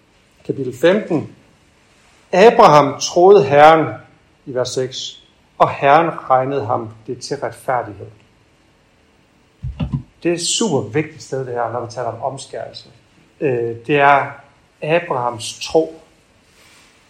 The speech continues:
Det var på grund af hans tillid til Gud.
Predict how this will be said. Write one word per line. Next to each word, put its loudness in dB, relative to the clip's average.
Det -2
var -8
på -12
grund 2
af -2
hans -6
tillid -2
til -10
Gud. -6